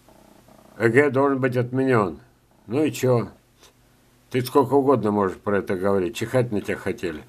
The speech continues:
Ещё раз. Министр просвещения сидел под плакатом ещё год назад, на котором написано:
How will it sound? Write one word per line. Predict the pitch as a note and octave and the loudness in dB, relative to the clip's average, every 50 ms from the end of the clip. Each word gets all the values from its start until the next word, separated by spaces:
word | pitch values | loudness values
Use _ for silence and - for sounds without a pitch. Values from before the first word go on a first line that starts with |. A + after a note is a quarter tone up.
| - - - - _ _ - | -20 -20 -20 -20 _ _ -10
Ещё | G2+ - - B2 G#2+ | -6 0 2 4 4
раз. | F#2 - - - - - - _ _ _ _ _ _ _ _ - | 4 0 -2 -10 -20 -20 -20 _ _ _ _ _ _ _ _ -14
Министр | E2+ F2 F#2+ G#2 A2+ B2 B2+ C#3+ D3 C3 B2 - G2+ E2 D2+ - - - _ _ _ - | -10 -6 0 2 4 4 6 4 4 2 2 -2 -4 -6 -6 -10 -18 -20 _ _ _ -8
просвещения | F#2 G2+ - - - G#2+ - - C#3 D3 D3 C3+ A2+ F#2+ | -6 -6 -6 -4 -6 -6 -2 2 4 4 4 4 2 0
сидел | E2 - - - - A#2 A2 G#2 C3 B2 G#2+ B2 | 0 -4 -8 -2 -2 -2 2 4 4 4 4 2
под | G#2+ G2 - - | 0 -4 -4 -2
плакатом | A2 G#2+ G2+ - C#3+ C3 A2+ G#2 G2 G2 | -2 -2 0 2 0 0 0 -2 -4 -4
ещё | F#2+ - - A#2 G#2 | -6 -4 -4 -4 -2
год | F#2+ G#2+ F#2 - G2 | 0 -2 -2 -2 -4
назад, | G2 F#2+ F2 F2+ E2+ D#2+ - _ _ _ _ _ _ _ _ _ - | -6 -4 -4 -4 -6 -8 -10 _ _ _ _ _ _ _ _ _ -8
на | G#2 F#2+ | -6 0
котором | - A#2+ A#2 B2 C#3+ C3+ B2 A2+ A2 G2+ F2+ - _ - | 0 0 2 2 2 2 2 2 0 -2 -6 -10 _ -4
написано: | A2 A2 G2 - B2 G2 - - F#2 E2 D#2 D#2 | -4 -4 -2 -2 -4 -4 -4 -6 -10 -12 -12 -14